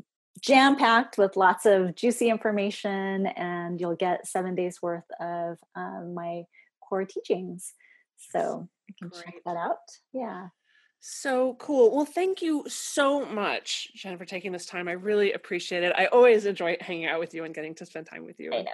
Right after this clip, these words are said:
Speaker 1: It's, it's fun. I love chatting with you. <laughs>
Speaker 2: Great.
Speaker 1: Thank you for
Speaker 2: It's
Speaker 1: having
Speaker 2: great.
Speaker 1: me.
Speaker 2: Yeah. Anything else? Any parting words? Anything you wanna, any blessings for the people? <laughs>
Speaker 1: Mm. Well, the fact that you guys are watching this and you're, you know, interested in maybe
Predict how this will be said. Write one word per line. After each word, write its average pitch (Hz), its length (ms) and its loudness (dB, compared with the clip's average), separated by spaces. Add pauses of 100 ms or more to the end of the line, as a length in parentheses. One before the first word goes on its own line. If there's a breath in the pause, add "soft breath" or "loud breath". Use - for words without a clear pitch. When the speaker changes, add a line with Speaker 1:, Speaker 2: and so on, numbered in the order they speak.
(100)
Speaker 1:
It's, - 220 -14
it's 202 220 8
fun. 95 460 -6
I 170 100 2
love 151 260 2
chatting 135 300 -2
with 127 160 -4
you. - 160 0 (240 loud breath)
<laughs> - 180 0
Speaker 2:
Great. 285 440 6
Speaker 1:
Thank 233 200 4
you 208 100 2
for 190 100 2
Speaker 2:
It's 185 80 6
Speaker 1:
having 175 220 2
Speaker 2:
great. 175 160 -2
Speaker 1:
me. 180 100 -12 (420 loud breath)
Speaker 2:
Yeah. 349 260 4
Anything 370 360 2
else? 349 180 0
Any 320 140 -2
parting 294 340 -2
words? 294 380 2
Anything 269 360 -4
you 269 120 -2
wanna, 254 380 2 (100)
any 247 180 -2
blessings 247 540 0
for 262 100 -6
the 240 80 -4
people? 254 440 -4
<laughs> - 60 -20 (380 loud breath)
Speaker 1:
Mm. 185 1040 2 (520 loud breath)
Well, 202 140 8
the 214 100 8
fact 254 320 4
that 240 100 8
you 240 80 4
guys 202 220 6
are 185 120 4
watching 180 440 2
this 165 340 -4
and 175 180 -2
you're, 170 440 2
you 170 160 0
know, 165 320 -4 (120)
interested 202 760 6
in 170 500 -2
maybe 160 680 -2